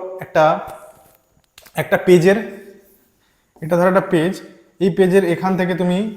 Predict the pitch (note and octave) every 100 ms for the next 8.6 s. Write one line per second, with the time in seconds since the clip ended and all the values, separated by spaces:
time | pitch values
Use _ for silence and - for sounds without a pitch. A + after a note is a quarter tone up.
0 | - E3 D3+ E3+ D#3+ E3 D#3 E3 D#3+ D#3+
1 | D#3 C#3 D3+ C3+ C#3+ C#3+ C#3 D#3+ D#3 D3+
2 | D3+ D3 D#3+ D3+ D#3 G3 - - _ _
3 | _ _ _ _ C#3+ C#3+ D#3+ D#3 D#3+ D#3
4 | D3+ D3+ D#3+ D#3+ D3+ C#3+ E3 G#3+ - -
5 | _ _ _ _ _ _ - D3 D#3+ D3+
6 | E3+ D3 D3+ C#3+ E3+ D3+ C3+ A#2+ - -
7 | - _ _ C#3+ D3+ D3 D3+ D3 D#3+ D3+
8 | D3+ C#3+ - D3 C#3+ C3+